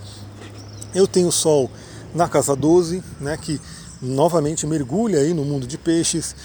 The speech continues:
e assim por diante, né, o Sol em contato com Plutão, que traz uma energia de Escorpião. Você pode ir fazendo essas reflexões.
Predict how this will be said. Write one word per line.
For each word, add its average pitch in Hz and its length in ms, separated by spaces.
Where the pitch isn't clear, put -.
e 294 60
assim 269 180
por 185 160
diante, 151 340
né, 151 100
o 147 80
Sol 175 240
em 170 40
contato 147 380
com 156 80
Plutão, 175 480
que - 120
traz 151 300
uma 143 100
energia 131 260
de - 80
Escorpião. 160 520
Você - 100
pode 214 260
ir - 20
fazendo 190 240
essas 175 220
reflexões. 180 720